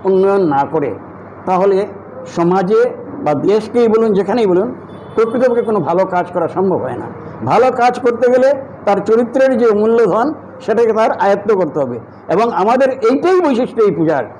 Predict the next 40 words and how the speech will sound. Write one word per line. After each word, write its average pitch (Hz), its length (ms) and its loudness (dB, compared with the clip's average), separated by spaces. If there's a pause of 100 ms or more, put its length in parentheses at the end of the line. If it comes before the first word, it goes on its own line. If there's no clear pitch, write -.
(180)
এত 185 160 0
বৎসর 294 400 2
যাবৎ 247 220 2
পূজা 208 180 2
হচ্ছে, 165 360 -2 (260)
প্রতিবারই 233 460 2
দেখা 202 220 0
যায় 190 120 2
আমাদের 180 300 0
ভিতরে 180 320 0 (400)
ঐক্যতা 214 1000 -2
বজায় 156 280 2
থাকে, 127 240 -10 (460)
ঐক্যের 214 300 2
মাধ্যমে 262 320 0
কোনো 214 160 0
ফাটল 190 380 -2
ধরে 156 200 -2
না। 233 160 0 (200)
এবং 170 140 2
আমাদের 180 280 2
বিশ্বাস 226 400 0 (280)
আগামী 233 340 2
দিনেও 240 400 0 (200)
এই 202 240 2
ঐক্য 190 220 -2
আরও 196 140 0
বেড়ে 170 220 2
যাবে। 135 260 -2 (400)
এবার 190 220 2
পূজায় 214 460 0 (300)
বিশেষ 170 220 0 (100)
কিছু 196 200 0
আয়োজন 190 380 2
করা 214 180 0
হয়েছে, 208 280 0
নূতন 190 300 0
আরও 208 140 0
কিছু 196 280 0
ইয়ে 196 180 0